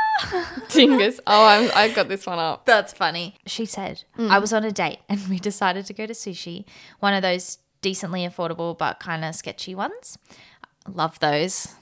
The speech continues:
Speaker 1: They're
Speaker 2: So
Speaker 1: always
Speaker 2: good.
Speaker 1: the best."
Speaker 2: Authentic.
Speaker 1: <laughs> Yeah. "I was really craving Korean short ribs." Wait, sushi? Korean <laughs> short ribs? Okay.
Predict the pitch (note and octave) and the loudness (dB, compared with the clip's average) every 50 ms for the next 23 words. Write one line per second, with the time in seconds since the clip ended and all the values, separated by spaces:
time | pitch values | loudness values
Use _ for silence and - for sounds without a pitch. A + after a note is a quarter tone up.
0 | _ - F#3 E3+ D#3+ A3 G3+ - F3+ F3+ F3+ - - - - - - - - A3 | _ -10 -6 -2 2 2 2 4 4 2 2 0 -10 -16 -18 -14 -6 0 0 0
1 | A3 - G#3+ F#3+ G3 - G3+ F3 - - A#3+ B3 C4 B3 C4 B3+ B3 C4+ - - | 0 0 -4 -4 -4 -4 -6 -8 -6 -4 0 0 4 6 6 6 6 6 0 0
2 | - D#5+ D#5+ D#5+ - - - - - A#3 A3+ A#3 A#3+ B3 A3+ G#3+ G#3+ G#3 G#3 G#3+ | 0 0 0 0 -4 -8 -8 0 4 6 6 6 6 2 -2 -2 -2 -2 -2 -2
3 | G#3 - A#3+ A#3 A#3 A#3 A#3 A3+ - B3+ A3 G3+ G3 G3 G3 F#3+ F#3+ F#3+ - - | -4 -4 -4 -4 -4 -4 -8 -10 -6 -6 -4 -2 0 0 0 -2 -2 -4 -4 -2
4 | F#3+ F3+ - - F#3 F3+ D#3+ E3 - - - - _ _ _ - B3 - - - | -2 -4 -4 -2 -4 -4 -4 -4 -6 -12 -14 -14 _ _ _ -14 -14 -14 -12 -10
5 | - - C#4 D4 - - F5+ F#5 F#5 - - _ _ _ - - G#4 G4+ F4+ F#4 | -8 -6 -6 -6 -8 -10 -12 -12 -14 -18 -20 _ _ _ 4 4 6 6 6 2
6 | F#4+ G4 G4 E4+ D#4+ - - C4+ B3 B3+ A#3+ - - - D#4 F4 G#4+ A4+ A#4 - | -2 -2 -2 -2 0 0 0 0 2 4 4 4 4 4 2 2 2 2 0 -4
7 | - - _ _ _ - G4 - - - - - - - - - _ _ _ _ | -14 -16 _ _ _ -10 -10 -10 -10 -12 -14 -16 -20 -20 -20 -20 _ _ _ _
8 | - - G4 G4+ - F4+ C#4+ E4 F4 - | -2 0 0 2 2 2 2 0 -2 -8